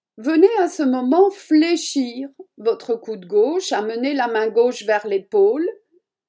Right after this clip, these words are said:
et déplier votre bras vers le mur au-delà de votre tête.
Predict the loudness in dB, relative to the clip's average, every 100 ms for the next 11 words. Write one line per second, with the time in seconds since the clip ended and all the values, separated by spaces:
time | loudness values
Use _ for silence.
0 | _ _ _ _ _ -4 0 2 2 2
1 | 0 2 4 6 4 0 0 0 -2 -2
2 | -4 -4 -6 -2 -2 -2 -8 _ _ _
3 | _ _ _ _ _ _ _ _ _ _
4 | _ _ _ _ _ _ _ _ _ _
5 | _ _ _ _ _ _ -8 -2 0 2
6 | 6 6 8 6 0 -6 -4 0 2 2
7 | 2 0 -4 -2 -2 0 -4 -4 -6 -4
8 | -2 -2 -4 _